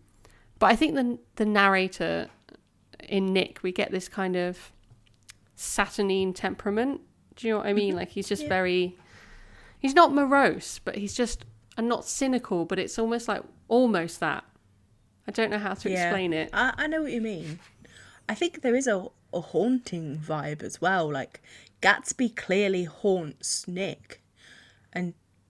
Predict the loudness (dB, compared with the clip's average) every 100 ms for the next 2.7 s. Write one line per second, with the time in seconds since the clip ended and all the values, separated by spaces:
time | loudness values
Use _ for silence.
0 | _ 4 6 6 4 0 -2 -2 -4 -4
1 | -4 -2 -2 -4 -10 -16 _ _ _ _
2 | _ _ -20 -20 0 0